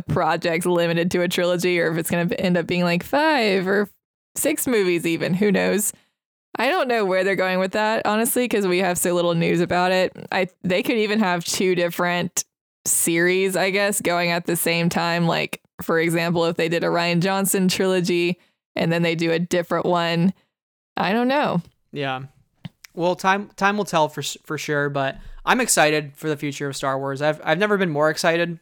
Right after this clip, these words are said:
Speaker 2: which, you know, even if I don't necessarily, uh, w-, enjoy one of the films, I know there's so much more to the universe out there and so many other characters that I'm attached to. And at the end of the day, I'm, we're all still Star Wars fans first and foremost.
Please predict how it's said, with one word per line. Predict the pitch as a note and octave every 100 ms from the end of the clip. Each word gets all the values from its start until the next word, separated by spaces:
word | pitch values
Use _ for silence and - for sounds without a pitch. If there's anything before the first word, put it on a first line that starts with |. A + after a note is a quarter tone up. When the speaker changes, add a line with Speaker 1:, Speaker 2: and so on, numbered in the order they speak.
| _ _
Speaker 2:
which, | D#3+ D3+ - - _ _ _ _ _ _ _
you | E3
know, | D#3
even | D#3 F#3
if | F#3+
I | F3
don't | F3 D#3
necessarily, | D3+ D3+ D#3+ D3 D3 C#3+ C#3 C3+ - -
uh, | - - - - _
w-, | F3+ D3+ - - -
enjoy | D#3 C#3+ D3+ D3
one | C#3 C3+ C#3+
of | C#3+
the | C#3
films, | - C#3 D#3 D#3
I | D3
know | C#3+
there's | C#3+ C#3
so | D3+ C#3+
much | C#3 -
more | D3 C#3
to | C#3
the | C3+
universe | C3+ C#3+ E3 F3 F3 -
out | F3 F3+
there | G3+ G#3 G#3+
and | E3 D3
so | C3+ D3+
many | D3+
other | C#3+ C#3
characters | C#3+ C3 C#3 D#3 D3
that | D3+
I'm |
attached | D3+ D#3 D3 -
to. | E3
And | D3
at | C#3
the | D3
end | C#3+
of |
the | C#3
day, | C#3
I'm, | C3+ C#3 _
we're | E3+ D3+ D3+
all | C3+ C3+
still | - C#3+
Star | C3 A#2+ C3+
Wars | D3
fans | - D#3 D#3+ -
first | D3+ D#3
and | D#3
foremost. | D#3+ D#3+ E3+ E3+ -